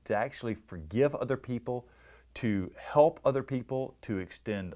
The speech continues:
love to other people that are not lovable.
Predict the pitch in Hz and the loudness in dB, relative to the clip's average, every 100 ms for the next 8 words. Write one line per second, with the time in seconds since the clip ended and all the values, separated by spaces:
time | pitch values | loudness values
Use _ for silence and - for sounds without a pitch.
0 | - 92 101 117 143 156 - _ - - | -8 -2 4 8 8 6 -2 _ -20 -20
1 | - - - - 127 - 123 139 135 131 | -20 -20 -20 -10 -10 0 2 2 -2 -2
2 | 131 110 95 90 90 92 120 - 123 117 | 0 2 2 2 -2 4 4 2 4 4
3 | 123 120 127 123 | 4 0 -2 -6